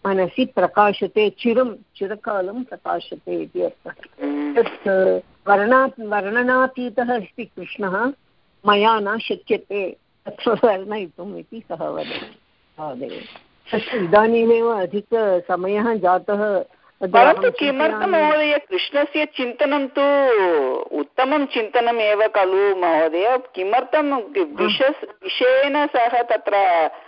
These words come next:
Speaker 2: अ,
Speaker 1: तदेव किमर्थं विषः कल्पित-, विषम् इति कल्पितम् इति अहं जानामि. केवलं बलयुक्तम्
Speaker 2: हम्म.
Speaker 1: इति. विषस्य प्रभावः अति बलं, बलयुक्तं भवति खलु?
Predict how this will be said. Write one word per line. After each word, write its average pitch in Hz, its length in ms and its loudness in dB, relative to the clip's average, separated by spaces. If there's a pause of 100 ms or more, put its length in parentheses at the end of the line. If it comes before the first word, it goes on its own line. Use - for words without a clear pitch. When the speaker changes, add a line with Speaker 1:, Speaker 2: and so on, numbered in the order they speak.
(540)
Speaker 2:
अ, 151 440 2
Speaker 1:
तदेव 202 440 -2 (320)
किमर्थं 254 540 -4
विषः 220 480 -8
कल्पित-, 202 600 -10
विषम् 214 360 -6
इति 180 180 -12
कल्पितम् 175 600 -6
इति 170 140 -8
अहं 165 180 -8
जानामि. 170 540 -4
केवलं 240 560 0
बलयुक्तम् 208 600 2
Speaker 2:
हम्म. 214 160 -10
Speaker 1:
इति. - 240 -18 (420)
विषस्य 254 380 -2
प्रभावः 220 680 -4
अति 208 240 -8
बलं, 190 460 -4
बलयुक्तं 214 580 -2
भवति 180 340 -4
खलु? 208 340 -2